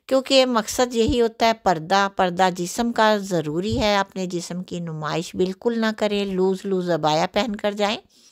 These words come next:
अगर अबाया नहीं भी पहनती तो आप अपनी चादर को अपने अच्छे से मैनेज करें। ये सिर्फ उनके लिए होता है जो अबाया लाजमी पहनना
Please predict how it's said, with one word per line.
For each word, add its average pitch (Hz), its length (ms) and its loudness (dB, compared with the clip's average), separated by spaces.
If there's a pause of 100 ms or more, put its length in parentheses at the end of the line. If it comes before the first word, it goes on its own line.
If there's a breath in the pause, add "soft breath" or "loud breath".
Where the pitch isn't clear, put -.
(600 loud breath)
अगर 254 240 6
अबाया 240 380 6
नहीं 226 320 0
भी 269 120 -4
पहनती 190 440 -6
तो 233 100 -4
आप 190 240 4
अपनी 180 260 -8
चादर 165 420 -2
को 175 160 -6
अपने 165 260 -8
अच्छे 214 300 -6
से 202 160 -8
मैनेज 151 380 -6
करें। 214 300 -2 (640 loud breath)
ये 269 100 6
सिर्फ 262 380 2
उनके 214 300 0
लिए 233 140 2
होता 226 240 0
है 254 60 2
जो 214 160 2
अबाया 180 500 2 (520)
लाजमी 185 440 2
पहनना 170 360 -8